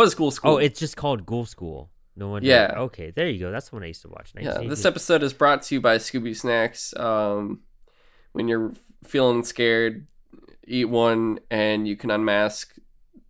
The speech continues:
Speaker 1: uh, a creature
Speaker 2: <laughs>
Speaker 1: person, and they'll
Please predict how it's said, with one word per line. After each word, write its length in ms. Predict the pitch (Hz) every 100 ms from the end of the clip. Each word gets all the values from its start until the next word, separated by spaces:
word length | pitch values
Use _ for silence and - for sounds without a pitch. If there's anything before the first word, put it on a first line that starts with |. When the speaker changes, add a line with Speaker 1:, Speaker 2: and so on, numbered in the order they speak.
| - _ - -
Speaker 1:
uh, 200 | - -
a 60 | 117
creature 760 | - 120 110 - 110 104 104 - -
Speaker 2:
<laughs> 200 | - -
Speaker 1:
person, 720 | - 104 98 - 104 92 139 -
and 400 | 113 107 101 104 - - - -
they'll 520 | 104 107 104 98 -